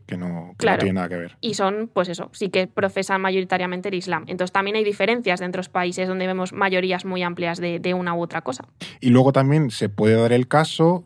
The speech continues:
Speaker 1: que tenemos musulmanes que no son árabes, eso es lo que hemos comentado, Indonesia, por ejemplo,
Speaker 2: Sí.
Speaker 1: o Pakistán, incluso en, en India también hay muchos.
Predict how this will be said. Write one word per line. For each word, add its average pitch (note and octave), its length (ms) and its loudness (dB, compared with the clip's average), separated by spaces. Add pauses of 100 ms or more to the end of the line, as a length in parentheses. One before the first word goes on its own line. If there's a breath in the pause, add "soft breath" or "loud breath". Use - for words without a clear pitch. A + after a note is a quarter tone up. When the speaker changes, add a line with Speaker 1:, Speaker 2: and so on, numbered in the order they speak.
(100)
Speaker 1:
que C3 180 4
tenemos A#2+ 720 2
musulmanes C#3 880 4
que G#2 220 0
no A2 320 6
son A#2+ 260 2
árabes, D3+ 600 4 (140)
eso - 180 -4
es G2+ 140 -2
lo F#2+ 120 0
que G2+ 80 -4
hemos G2 180 0
comentado, G#2+ 420 2
Indonesia, A2 440 2
por A2 140 -2
ejemplo, D3 260 2
Speaker 2:
Sí. C#3 80 2
Speaker 1:
o B2+ 80 2
Pakistán, A#2 500 -2
incluso G2+ 340 0
en, F2+ 160 -4
en G#2 140 0
India C3 260 4
también A#2+ 240 0
hay B2 40 0
muchos. C#3+ 460 0